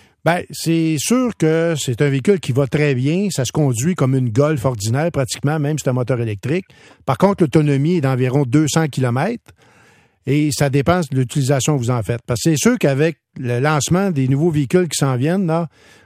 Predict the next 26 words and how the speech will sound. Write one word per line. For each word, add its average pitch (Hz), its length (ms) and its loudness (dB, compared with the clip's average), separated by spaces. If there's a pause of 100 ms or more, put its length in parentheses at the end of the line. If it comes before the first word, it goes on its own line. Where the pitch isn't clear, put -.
(120)
on 113 120 -4
pense, 151 320 0
je 87 60 -10
parlais 143 240 2
tantôt 147 340 2
du 104 100 -8
Soul, 156 420 0
de 120 100 -2
Kia, 147 480 -2
du 107 200 -6
Kona, 143 680 0
il 117 60 -2
y - 20 -2
a - 20 -2
d'autres 135 220 -2
véhicules 135 260 0
qui 131 100 -6
s'en 120 140 0
viennent 156 200 0
avec 127 120 -2
des 123 160 -2
autonomies 139 600 0 (340)
de 120 80 0 (100)
quatre 175 200 2
cents 180 180 2
kilomètres. 139 600 -2